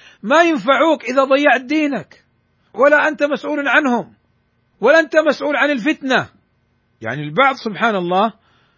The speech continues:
يترك الحق ويترك الخير ويسعى في الفتنة،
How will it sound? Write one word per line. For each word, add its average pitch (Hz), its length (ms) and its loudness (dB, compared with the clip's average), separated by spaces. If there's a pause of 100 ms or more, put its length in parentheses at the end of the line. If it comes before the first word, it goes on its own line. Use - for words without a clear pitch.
(240)
يترك 247 380 0
الحق 285 480 -2 (840)
ويترك 240 420 -2
الخير 294 600 2 (540)
ويسعى 254 440 2
في 269 60 -2
الفتنة، 233 540 -4